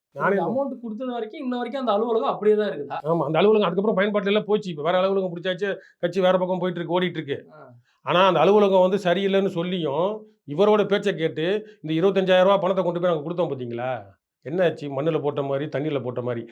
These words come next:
Speaker 1: அப்ப ஒரு திறனாய்வு பண்ண தெரியாம, ஒரு தொகுதியில க-, புதுசா க-, கலந்தாய்வுக்கே வராதவனை பொறுப்பை போட்டு, அவனுக்கு ஏற்கனவே வ-, நிதி வசூல் பண்ணி உணர்வாளர்கள் காசை கொடுக்க சொல்லி, அப்ப அதுக்கு நீ பொறுப்பெடுத்திருக்கணும். இது ஒண்ணு.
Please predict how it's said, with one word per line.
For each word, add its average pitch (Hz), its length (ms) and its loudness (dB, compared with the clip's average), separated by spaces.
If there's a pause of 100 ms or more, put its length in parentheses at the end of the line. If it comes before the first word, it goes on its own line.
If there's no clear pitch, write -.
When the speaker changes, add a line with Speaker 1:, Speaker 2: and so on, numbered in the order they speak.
(220)
Speaker 1:
அப்ப 151 380 2
ஒரு 151 200 0
திறனாய்வு 180 500 4
பண்ண 147 200 0
தெரியாம, 139 720 -2 (220)
ஒரு 143 240 0
தொகுதியில 175 360 4
க-, 147 320 0
புதுசா 160 320 -2
க-, 139 120 -4
கலந்தாய்வுக்கே 165 560 2
வராதவனை 156 400 2
பொறுப்பை 156 380 -2
போட்டு, 127 440 -4 (200)
அவனுக்கு 160 420 0
ஏற்கனவே 165 400 2
வ-, 156 140 2
நிதி 151 200 -4
வசூல் 156 300 -4
பண்ணி 151 180 -2
உணர்வாளர்கள் 147 520 0
காசை 147 340 -4
கொடுக்க 185 260 2
சொல்லி, 135 480 -6 (360)
அப்ப 170 220 4
அதுக்கு 185 240 4
நீ 180 120 2
பொறுப்பெடுத்திருக்கணும். 165 640 -2 (300)
இது 160 340 4
ஒண்ணு. 139 160 -2